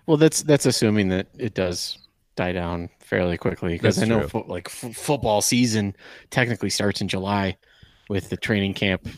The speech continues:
Speaker 1: hype and whatnot. Um,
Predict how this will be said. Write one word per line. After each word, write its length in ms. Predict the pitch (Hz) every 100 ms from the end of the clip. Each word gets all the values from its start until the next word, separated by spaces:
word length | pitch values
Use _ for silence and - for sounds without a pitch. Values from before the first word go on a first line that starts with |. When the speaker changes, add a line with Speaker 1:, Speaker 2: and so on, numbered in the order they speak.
| - _
Speaker 1:
hype 320 | - 101 95 -
and 260 | 92 90 - _ _ _ _ -
whatnot. 600 | 107 95 95 90 85 - _ _ _ - - - _ _ _ -
Um, 340 | 107 95 90